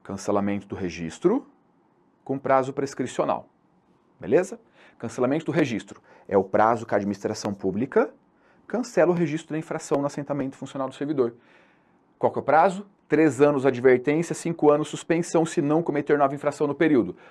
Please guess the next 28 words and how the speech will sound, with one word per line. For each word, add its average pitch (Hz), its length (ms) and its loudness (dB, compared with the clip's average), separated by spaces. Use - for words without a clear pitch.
A 120 140 4
prescrição, 180 800 4
que 175 80 0
é 165 40 6
o 160 60 6
que - 80 -14
tá 170 80 2
aqui, 170 340 -2
é 113 120 2
o 113 80 4
prazo 147 420 2
que - 80 -4
a - 20 -2
administração 135 460 -4
pública 147 260 -2
tem 147 160 -2
para 143 200 2
promover 143 360 2
o 160 60 4
pad. 127 540 0
Advertência, 147 920 2
cento 127 280 -4
e - 20 2
oitenta 127 340 -2
dias. 117 560 -2
Suspensão, 123 920 0
dois 117 720 2
anos. 95 520 -4